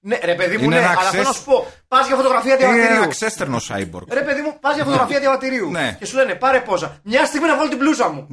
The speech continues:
Speaker 2: Ε, βέβαια.
Speaker 1: Δεν είπε ποτέ κανένας.
Speaker 2: Όχι.
Speaker 1: Έτσι, να τα λέμε αυτά.
Speaker 2: Χρόνια μετά τα έκανε ο Μάθιου Μακονόχι. Τέλος πάντων,
Speaker 1: Ποιος
Speaker 2: να
Speaker 1: το γαμάει, μπορεί να
Speaker 2: Ναι,
Speaker 1: βάζει
Speaker 2: ε,
Speaker 1: Μακονόχι.
Speaker 2: βέβαια, ποιος το γαμάει. Λοιπόν,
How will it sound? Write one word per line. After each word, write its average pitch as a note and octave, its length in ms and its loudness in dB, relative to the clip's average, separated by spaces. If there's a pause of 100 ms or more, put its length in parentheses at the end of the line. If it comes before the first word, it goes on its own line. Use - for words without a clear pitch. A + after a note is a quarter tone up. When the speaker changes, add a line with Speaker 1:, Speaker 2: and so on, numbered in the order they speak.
Speaker 2:
Ε, - 60 -4
βέβαια. B2 280 -2
Speaker 1:
Δεν D4+ 160 0
είπε E4+ 200 0
ποτέ D4 180 2
κανένας. B3+ 640 0
Speaker 2:
Όχι. - 340 -10 (220)
Speaker 1:
Έτσι, G#3+ 240 -6
να G3+ 80 -4
τα G#3 120 0
λέμε A#3+ 160 0
αυτά. D3 340 -10 (460)
Speaker 2:
Χρόνια F3+ 280 0
μετά D#3 240 0
τα E3+ 80 -4
έκανε E3 220 -4
ο D#3 60 -2
Μάθιου D3+ 340 -4
Μακονόχι. G#2+ 580 -4 (120)
Τέλος - 280 0
πάντων, D#3 260 0
Speaker 1:
Ποιος E3+ 160 2
Speaker 2:
να G#3+ 80 4
Speaker 1:
το C4 80 4
γαμάει, A#3+ 400 0
μπορεί F#3+ 140 0
να D#3+ 40 2
Speaker 2:
Ναι, C3 60 0
Speaker 1:
βάζει F#3 140 0
Speaker 2:
ε, G#3+ 40 4
Speaker 1:
Μακονόχι. F#3+ 300 2
Speaker 2:
βέβαια, C#3 220 0
ποιος D3+ 180 -4
το - 80 -10
γαμάει. G2 380 -6 (360)
Λοιπόν, D3+ 460 2